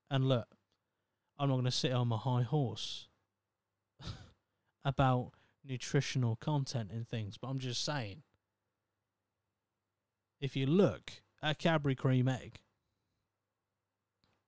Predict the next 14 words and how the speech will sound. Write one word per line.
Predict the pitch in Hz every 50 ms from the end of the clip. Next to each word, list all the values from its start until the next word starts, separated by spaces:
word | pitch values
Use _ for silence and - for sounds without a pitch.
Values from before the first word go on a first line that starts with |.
| _ _ _
how | - 135 147 147
much | 147 139 120
sugar | - - 160 147 131 123 120
is | 120 113 113
in | 127 131 120
one, | 101 92 - - 127 - _ _ _ _ _ _ _ _ _ _ _ -
it's | 226 -
a | 254
fucking | - - 277 247 - 185
lot. | 156 135 127 107 95 - - _ _ _ _ _ _ _ _ _ _ _ _ _ _ _ _ _ -
It's | 160 -
a | 151 135
lot. | 135 127 110 92 87 - - _ _ _ _ _ _ _ _ _ _ _ _ _ _ _ _ _ _ _ _ _ _ _ _ _ _ _ _ _ _ _ _ _ _
So | - - - 180 160 160 156